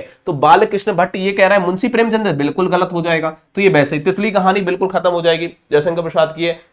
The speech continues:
ठीक है, एक विधा है नहीं। अब देखो यहाँ बात की जाए, महावीर प्रसाद द्विवेदी के सरस्वती पत्रिका के संपादक थे, बिल्कुल सही बात है, ये ऑप्शन नंबर सी को लॉक करेंगे। हाँ, C is right होगा, जिसने सी दिया है परम सत्ता आंसर रहने वाला है। उसके बाद में नीचे जाइए, <clears throat> देखो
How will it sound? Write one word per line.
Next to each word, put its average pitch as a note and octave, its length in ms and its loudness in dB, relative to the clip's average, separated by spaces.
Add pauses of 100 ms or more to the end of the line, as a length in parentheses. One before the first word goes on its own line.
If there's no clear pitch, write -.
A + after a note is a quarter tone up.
(100)
ठीक F3 120 0
है, G#3 80 6 (180)
एक D3+ 80 -8
विधा D#3 180 6
है E3 100 6
नहीं। B2 180 2 (220)
अब D#3+ 140 4
देखो G#3+ 220 4
यहाँ G#3 280 4
बात G3 180 6
की G3 60 -4
जाए, G3+ 120 2
महावीर F3 400 4
प्रसाद F#3 300 0
द्विवेदी E3+ 360 -2
के G3 100 -6
सरस्वती F#3+ 380 -4
पत्रिका F3+ 340 -2
के F3+ 100 -4
संपादक F3 500 0
थे, A3 100 4 (380)
बिल्कुल G3 300 4
सही F#3+ 260 0
बात C#3 240 6
है, A2+ 100 -8 (240)
ये F3 80 2
ऑप्शन F#3 280 0
नंबर G#3 180 0
सी G#3 180 -8
को G3 100 -2
लॉक D3+ 220 4
करेंगे। B2 220 -2
हाँ, B2 120 -6
C G3+ 240 -4
is G3+ 120 0
right F#3 220 2
होगा, G3 160 2
जिसने F#3 260 -2
सी F#3+ 180 -4
दिया F3+ 200 2
है F#3+ 100 2
परम E3 220 0
सत्ता D#3 220 0
आंसर C3 180 0
रहने A#2+ 180 0
वाला A2+ 180 -2
है। - 60 -18 (360)
उसके E3 240 2
बाद F#3 200 6
में A3 140 2
नीचे G3 240 -4
जाइए, B2+ 320 2 (1600)
<clears throat> - 120 0
देखो F#3 400 4